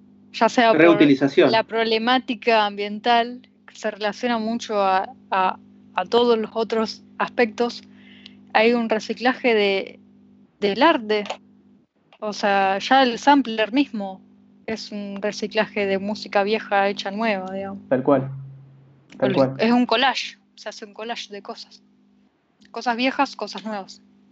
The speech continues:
Speaker 3: Yo como última, como última conclusión que sacaría, que es mi vivencia personal en realidad, mi, mi experiencia personal. Para mí, si uno quiere ser creativo, bueno, lo que más tiene que hacer es sentarse y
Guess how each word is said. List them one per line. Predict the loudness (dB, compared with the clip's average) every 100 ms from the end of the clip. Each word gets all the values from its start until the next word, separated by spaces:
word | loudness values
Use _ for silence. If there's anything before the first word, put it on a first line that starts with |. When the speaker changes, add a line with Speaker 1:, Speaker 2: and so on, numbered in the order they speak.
| _ 0
Speaker 3:
Yo | 2
como | 4
última, | 4 2 2 2 0 -4 -10
como | -4 0
última | 0 0 0 0 0
conclusión | 0 -2 0 0 0
que |
sacaría, | 2 2 4 4 4 0 -6 -14 _ _ _ -4
que | 2 2
es |
mi | 4 4
vivencia | 4 4 2
personal | 2 2 2 2
en | 2
realidad, | 2 2 2 2
mi, | -2
mi | -4 -6
experiencia | 0 2 2
personal. | 0 0 2 2 4
Para | 2 4
mí, | 4 2 0 -6 _ _
si | 2
uno | 4 4
quiere | 4 2
ser | 2 0
creativo, | 4 2 4 4 4 4 0 -4 -12 _ _ _ _ _ _ _ _ _ -4
bueno, | -2 -2 2
lo | 4
que | 6
más | 6
tiene | 4
que | 2
hacer | 4 4
es | 4
sentarse | 4 2 2 0 0 0 0
y | -2 -6